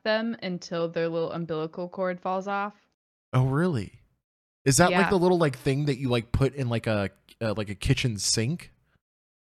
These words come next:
Speaker 1: Uh, or you put the kid in the sink, but yeah, they also have, like, the, the inserts basically that go into the, the sink.
Speaker 2: Yeah, what an odd place. Let me wash my kid in the sink.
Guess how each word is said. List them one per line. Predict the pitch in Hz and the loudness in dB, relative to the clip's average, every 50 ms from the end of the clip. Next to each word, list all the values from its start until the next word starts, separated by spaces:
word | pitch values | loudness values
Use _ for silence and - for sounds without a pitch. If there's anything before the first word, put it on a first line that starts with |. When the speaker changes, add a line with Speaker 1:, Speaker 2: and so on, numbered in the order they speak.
| _ _ _ _ _ _ _ _ _ _ - | _ _ _ _ _ _ _ _ _ _ 0
Speaker 1:
Uh, | 202 196 185 180 - | 2 2 2 2 0
or | - 208 226 | 0 -2 -2
you | 247 240 233 | -2 -4 -4
put | - 202 180 | -6 -6 -6
the | 185 | -6
kid | 180 - 185 175 165 | -4 -2 -2 -2 0
in | - 170 175 165 | -2 -4 -4 -4
the | 156 | -6
sink, | 160 - - 151 - - - | -8 -10 -12 -14 -14 -10 -8
but | 170 147 | -6 -2
yeah, | 180 175 165 | 0 0 0
they | 165 175 180 | 0 0 0
also | 180 180 180 - 196 | 0 0 -2 -4 -4
have, | 185 185 170 170 170 180 | -2 0 -2 -2 0 -2
like, | 170 156 156 - _ - | -4 -6 -6 -10 _ -6
the, | 175 160 156 156 151 160 - _ _ _ _ _ _ _ _ _ _ _ _ _ _ _ _ _ _ _ _ _ _ _ | -4 -2 -2 -4 -4 -8 -10 _ _ _ _ _ _ _ _ _ _ _ _ _ _ _ _ _ _ _ _ _ _ _
the | - 170 160 - | -8 -6 -6 -4
inserts | - 190 190 185 - - 175 160 147 - - - | -4 -4 -6 -4 -4 -4 -6 -6 -6 -10 -16 -10
basically | - 160 160 165 165 - 165 165 - 165 160 | -6 -6 -6 -6 -6 -10 -12 -10 -10 -10 -10
that | 156 151 - | -8 -10 -8
go | - 165 151 151 | -8 -8 -8 -8
into | 151 160 170 - 175 | -10 -12 -12 -12 -12
the, | - - - - - 165 165 _ _ _ _ _ _ | -10 -10 -10 -8 -10 -12 -14 _ _ _ _ _ _
the | 180 | -16
sink. | 175 - - 160 160 156 - - - _ _ _ _ _ - | -14 -10 -10 -10 -10 -10 -14 -18 -20 _ _ _ _ _ 2
Speaker 2:
Yeah, | 143 151 135 110 98 | 2 4 4 2 0
what | 95 101 117 160 214 | -2 0 0 2 2
an | 285 269 226 - | 2 0 -2 -2
odd | - 117 120 127 123 120 | 0 2 2 0 0 0
place. | - - 110 113 113 107 95 92 95 - - - | -2 -2 0 0 0 0 0 -2 -2 -4 -2 -2
Let | 127 151 | -2 -2
me | 208 254 | 0 -2
wash | 220 147 113 113 113 117 131 131 - - | -2 -2 -2 0 2 2 2 2 2 0
my | 127 117 113 | -2 -2 -2
kid | 107 - 131 123 113 | 0 2 2 4 4
in | 113 104 | 2 0
the | 95 95 | -2 -2
sink. | 92 - - 110 98 85 82 90 95 - - - | -2 0 0 -2 -2 -4 -6 -10 -16 -18 -20 -20